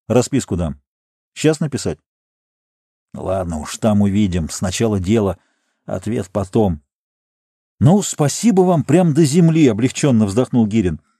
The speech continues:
«Получится или нет, видно будет. А за помощь и за дружбу кланяюсь». «Чего там? Тебе самому спасибо, что надоумил».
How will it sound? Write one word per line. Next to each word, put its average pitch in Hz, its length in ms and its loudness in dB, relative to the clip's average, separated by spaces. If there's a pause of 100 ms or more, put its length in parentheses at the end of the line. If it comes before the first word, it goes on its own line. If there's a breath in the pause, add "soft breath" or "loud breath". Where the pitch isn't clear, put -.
(300)
«Получится 202 540 -2
или 196 160 4
нет, 202 280 4
видно 190 300 2
будет. 156 280 2 (640)
А 113 100 2
за 147 140 2
помощь 147 540 -4 (440)
и 147 60 2
за 135 160 4
дружбу 165 340 -2
кланяюсь». 107 520 -2 (1400)
«Чего 135 500 0
там? 80 320 -8 (520)
Тебе 139 240 4
самому 156 440 2
спасибо, 160 480 -2
что - 180 -2
надоумил». 127 560 0